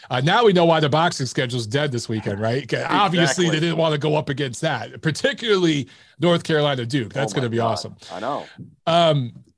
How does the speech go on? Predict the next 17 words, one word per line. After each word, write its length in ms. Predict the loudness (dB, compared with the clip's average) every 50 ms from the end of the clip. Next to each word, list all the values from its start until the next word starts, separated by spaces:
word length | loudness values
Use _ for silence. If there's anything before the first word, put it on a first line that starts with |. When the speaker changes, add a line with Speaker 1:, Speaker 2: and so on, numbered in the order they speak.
| _ _ -2
Speaker 1:
wh-, 160 | 0 0 0
so 200 | 2 0 0 0 2
Montero 480 | 0 0 0 0 0 0 2 2 2
Unboxing's 580 | 2 2 0 0 -2 -2 -2 -4 -6 -8 -8 -6
the 100 | -6 -4
handle. 360 | -4 -2 -2 -2 -2 -2 -2
You 100 | -4 -4
can 120 | -4 -4 -2
find 260 | 0 0 0 2 0
me 100 | 0 0
on 120 | 0 0
all 160 | 2 0 0
the 100 | 0 -2
social 360 | -4 -4 -4 -4 -4 -4 -6 -4
media 300 | -4 -4 -4 -4 -4 -4
stuff, 480 | -4 -4 -2 -2 -2 -2 -4 -6 -8
um, 480 | -6 -4 -2 -2 -2 -2 -4 -8 -10